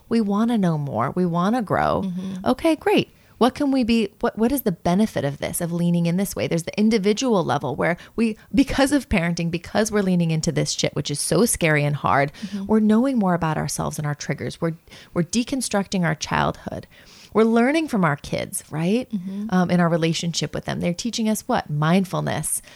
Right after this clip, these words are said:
Speaker 1: Um, uh,
Speaker 2: Patience.
Speaker 1: yeah, patience. Um, just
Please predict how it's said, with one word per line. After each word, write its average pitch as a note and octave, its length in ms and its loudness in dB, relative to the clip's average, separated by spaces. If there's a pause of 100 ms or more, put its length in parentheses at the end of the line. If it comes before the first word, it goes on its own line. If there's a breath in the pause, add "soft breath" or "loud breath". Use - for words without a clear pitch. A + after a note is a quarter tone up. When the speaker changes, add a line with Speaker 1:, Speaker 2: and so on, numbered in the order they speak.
(240 loud breath)
Speaker 1:
Um, F3 460 4 (380 loud breath)
uh, E3 240 6
Speaker 2:
Patience. - 400 -4 (200)
Speaker 1:
yeah, A#3 320 0
patience. G#3 680 0
Um, F3 240 2
just - 240 -4